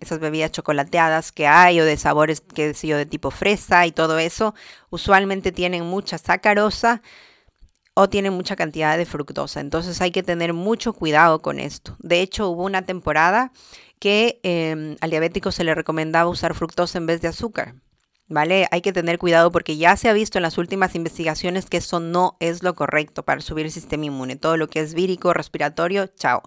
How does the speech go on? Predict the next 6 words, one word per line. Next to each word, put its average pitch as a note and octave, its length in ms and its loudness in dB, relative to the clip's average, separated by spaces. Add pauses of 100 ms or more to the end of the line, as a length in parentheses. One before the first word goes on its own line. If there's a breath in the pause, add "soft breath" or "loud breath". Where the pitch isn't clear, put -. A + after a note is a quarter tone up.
no D#3+ 140 -4
sirve E3+ 220 -2
para C#3+ 200 2
nada. - 280 -14 (420 loud breath)
Entonces, F#3+ 680 -2 (360 loud breath)
em, F3 840 2